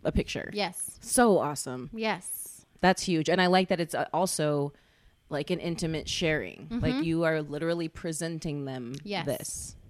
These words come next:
Speaker 2: Yep.
Speaker 1: That's beautiful. And what made you decide to do it in that kind of way rather than just, like, mailing it or delivering it or
Speaker 2: It was, I just, I,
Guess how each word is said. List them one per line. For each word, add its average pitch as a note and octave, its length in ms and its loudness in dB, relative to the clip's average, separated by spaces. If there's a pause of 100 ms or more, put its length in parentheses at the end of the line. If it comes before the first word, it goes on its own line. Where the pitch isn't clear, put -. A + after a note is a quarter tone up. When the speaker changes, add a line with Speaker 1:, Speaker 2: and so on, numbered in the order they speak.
(160)
Speaker 2:
Yep. - 80 -10
Speaker 1:
That's E3 280 -2
beautiful. C#3+ 720 -8 (120)
And F#3+ 100 2
what A3 100 8
made A3 180 2
you G3+ 100 4
decide F3+ 340 0
to F3 80 -2
do E3+ 140 2
it E3 100 2
in D#3 80 0
that D#3 180 -2
kind D3+ 160 -2
of C#3+ 80 0
way D3 220 2
rather C#3+ 260 2
than D3 120 -4
just, D3 180 -8
like, C#3 160 -6
mailing D3 460 -4
it C3+ 160 -4
or C#3 80 -2
delivering C#3 500 -2
it C3+ 240 -2
or C3+ 160 -4
Speaker 2:
It B3+ 140 0
was, C4 180 0
I A#3 140 0
just, - 340 -6
I, A#3+ 160 2